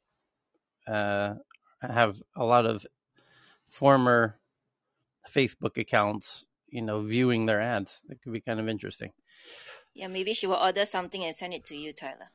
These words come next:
Speaker 1: If, if that, now that, if, if Amazon can figure that out, uh, whoever figures that startup out, like, gifts from your, you know, l-, the previous, <laughs> you know, nearest and dearest, you know, loved ones,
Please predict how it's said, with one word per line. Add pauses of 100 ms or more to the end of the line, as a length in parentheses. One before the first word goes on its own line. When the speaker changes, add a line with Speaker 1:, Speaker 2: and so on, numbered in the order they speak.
Speaker 1:
If, (1080)
if
that,
now
that,
if,
if
Amazon
can
figure
that
out, (280)
uh,
whoever
figures
that
startup
out,
like,
gifts
from
your, (640)
you
know, (360)
l-, (360)
the (680)
previous, (120)
<laughs>
you
know, (240)
nearest
and
dearest,
you
know,
loved
ones,